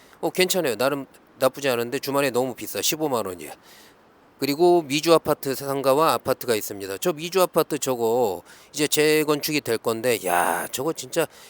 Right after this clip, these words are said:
계속 가두리 해가지고 가격 뻥튀기 시키고 있어. 끊임없이 올라갔다가 지금 빠지고 있죠. 그리고 옆에 엘육오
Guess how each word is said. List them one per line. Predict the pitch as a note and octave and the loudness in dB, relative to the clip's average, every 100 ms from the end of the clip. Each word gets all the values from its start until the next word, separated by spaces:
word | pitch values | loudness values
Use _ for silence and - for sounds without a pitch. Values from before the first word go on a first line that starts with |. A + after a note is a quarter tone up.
| - | -14
계속 | - - C#3+ F#3+ F#3+ F3+ | -8 -4 0 0 0 -2
가두리 | - C3+ D#3 D#3+ D3 | 0 0 0 0 2
해가지고 | C#3+ C3 B2 D#3+ C#3+ | 0 -2 -6 -4 -4
가격 | - C3+ D3 | -2 0 0
뻥튀기 | E3+ F3+ F#3 E3+ | 0 -2 -4 -6
시키고 | D3 - A2 | -6 -6 -8
있어. | G2 - G2 - - _ - | -6 -6 -8 -10 -20 _ -6
끊임없이 | G3+ G#3 F#3+ F3 D3+ | -2 2 2 2 0
올라갔다가 | B2+ B2 A#2 B2+ B2 | 2 2 2 0 -2
지금 | - A2+ | -4 -4
빠지고 | C3 B2+ B2 A#2+ | -2 0 -2 -4
있죠. | - F#3+ G#3+ - - - - | -2 -2 -2 -8 -20 -8 0
그리고 | F3+ F3 | 4 6
옆에 | D#3 E3 A#2+ | 6 6 4
엘육오 | C#3 E3+ E3+ D#3+ D#3+ D#3 | 2 0 0 2 2 0